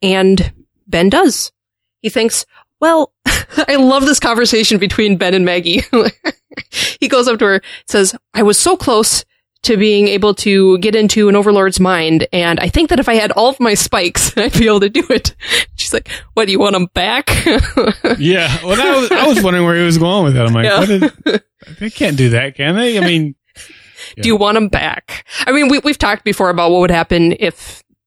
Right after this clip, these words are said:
Speaker 1: even Ben's spikes were removed. Uh, like, would, would his asthma come back, or was that what he had?
Speaker 2: Right.
Speaker 1: Asthma?
Speaker 2: Yeah.
Speaker 1: Eyesight?
Speaker 2: And eyesight, yeah.
Speaker 1: And, uh,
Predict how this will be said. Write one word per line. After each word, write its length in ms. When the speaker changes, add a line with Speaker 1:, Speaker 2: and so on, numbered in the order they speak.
Speaker 1:
even 320
Ben's 240
spikes 320
were 100
removed. 460
Uh, 400
like, 380
would, 360
would 120
his 140
asthma 340
come 160
back, 320
or 300
was 160
that 140
what 100
he 80
had? 240
Speaker 2:
Right. 260
Speaker 1:
Asthma? 380
Speaker 2:
Yeah. 140
Speaker 1:
Eyesight? 360
Speaker 2:
And 140
eyesight, 360
yeah. 180
Speaker 1:
And, 320
uh, 260